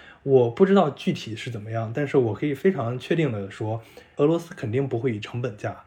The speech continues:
卖给美国，它基本上就是说你们不得不出这个钱。而从美国的角度来说，实际上可以说这是一件比较耻辱的事情。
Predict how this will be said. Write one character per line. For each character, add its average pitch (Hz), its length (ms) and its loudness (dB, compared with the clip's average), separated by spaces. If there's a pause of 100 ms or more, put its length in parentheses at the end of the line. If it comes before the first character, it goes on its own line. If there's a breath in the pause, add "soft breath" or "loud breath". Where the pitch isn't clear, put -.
(180)
卖 110 160 -4
给 104 140 -6
美 104 100 -6
国， 107 220 -16 (240)
它 - 160 -6
基 196 140 -2
本 196 140 0
上 110 140 -8
就 117 100 -4
是 104 80 -6
说 110 260 -8 (260 loud breath)
你 127 120 -2
们 120 280 -2
不 143 100 2
得 123 100 -2
不 107 140 -8
出 113 160 -10
这 107 140 -10
个 - 100 -18
钱。 - 180 -18 (720 soft breath)
而 131 120 0
从 139 340 -2
美 110 140 0
国 117 100 -2
的 143 80 0
角 123 140 -2
度 104 100 -6
来 101 100 -10
说， 120 200 -12 (120)
实 - 200 -6
际 156 40 -2
上 165 160 -4
可 131 120 -6
以 127 80 0
说 127 100 -4
这 135 100 -6
是 127 80 -6
一 120 60 -6
件 135 160 -4
比 120 80 -4
较 131 120 0
耻 - 220 -6
辱 127 140 0
的 - 80 -14
事 - 140 -8
情。 - 120 -14